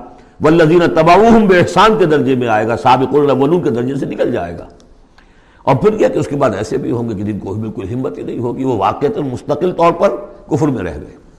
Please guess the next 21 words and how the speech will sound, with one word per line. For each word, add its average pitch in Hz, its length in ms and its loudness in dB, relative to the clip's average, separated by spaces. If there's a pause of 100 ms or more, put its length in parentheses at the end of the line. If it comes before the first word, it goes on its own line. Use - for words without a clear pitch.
(1700)
لِمَنْ 190 320 2
شَاءَ 226 240 6
مِنْكُمْ 214 380 4
أَنْ 196 60 4
يَتَقَدَّمَ 190 480 2
أَوْ 165 160 4
يَتَأَخَّرَ، 143 380 0
كُلُّ 262 280 4
نَفْسٍ 233 280 0
بِمَا 180 260 0
كَسَبَتْ 151 440 -4
رَهِينَةٌ، 104 420 -8 (880)
ہر 226 160 4 (140)
جان 190 360 2
جو 180 180 2
کچھ 185 160 2
کہ 180 80 0
اس 170 160 -2
نے 160 120 -2
کمایا 135 560 0
ہے 123 180 -2